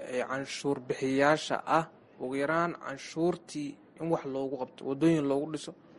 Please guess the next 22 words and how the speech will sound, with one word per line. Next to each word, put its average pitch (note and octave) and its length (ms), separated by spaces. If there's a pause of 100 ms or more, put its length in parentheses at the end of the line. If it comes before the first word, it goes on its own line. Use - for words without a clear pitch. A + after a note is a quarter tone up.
(180)
goobo C#3+ 200
caafimaad C#3 420
la B2+ 120
siiyo, D3+ 280 (280)
waxbarasho C3+ 480
lagu C#3+ 200
siiyo. D#3 340 (1400)
Shacabka F#3+ 460
Soomaaliyeed E3+ 480
xataa D#3+ 180
markaas E3+ 320
waxaa D#3 220
fududaanaysa F3 600
inay F#3 140
dowladdooda F3+ 640
dhinac F#3+ 220
walba D#3 380
ay D3 140
taageeraan, D3+ 640 (380)
ay B2 100
garab E3+ 260
istaagaan. D#3+ 560